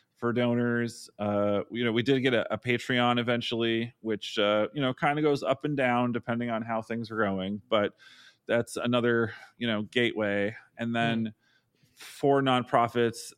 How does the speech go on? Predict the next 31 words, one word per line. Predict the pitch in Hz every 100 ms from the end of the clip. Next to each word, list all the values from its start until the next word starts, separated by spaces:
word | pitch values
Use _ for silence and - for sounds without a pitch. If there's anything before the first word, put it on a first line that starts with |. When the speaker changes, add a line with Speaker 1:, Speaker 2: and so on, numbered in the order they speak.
| -
Speaker 1:
uh, |
it's | 107 101 -
also | 127 120
very | 123 123 110
valuable | 113 107 107 107 107
to | - - 110 107 104
use | 87 117 113 110 104 -
certain | - 123 120 117 110 104 - _ _ _
donation | - 117 117 117 123
systems | 117 120 - 123 120
that | 110
are | 107
connected | - 107 104 - 110
to | -
payroll, | 98 - 110 127 147 160 175 170 -
so | - 117
that | 117
if | 113
you | 113
have | 113 113 110
supporters | 113 101 110 107 113 110
who | 113
have | 107 104 104 101 98 - _ _ _ -
salary | - 120 117 117 107
jobs | 113 143 139 135 127 120 120
in | - 110 107
sort | 101 117 107
of | 101 98
big | 120 104
companies, | - 120 120 113 113 110 110 104
like, | 92 87 _